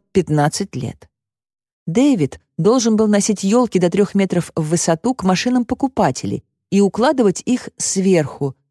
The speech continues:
восьми или даже десятичасовыми сменами, шесть дней в неделю. «Мне нравится торговать,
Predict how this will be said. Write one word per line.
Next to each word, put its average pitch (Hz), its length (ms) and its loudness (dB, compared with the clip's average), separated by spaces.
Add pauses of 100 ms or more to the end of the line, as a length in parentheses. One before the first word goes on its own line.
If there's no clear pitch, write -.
(160)
восьми 165 640 0
или 160 240 2
даже 160 400 0
десятичасовыми 170 1300 -2
сменами, 156 640 -2 (200)
шесть 160 640 0
дней 139 380 0
в - 40 -10
неделю. 151 520 -2 (640)
«Мне 156 300 2
нравится 156 480 0
торговать, 139 560 -2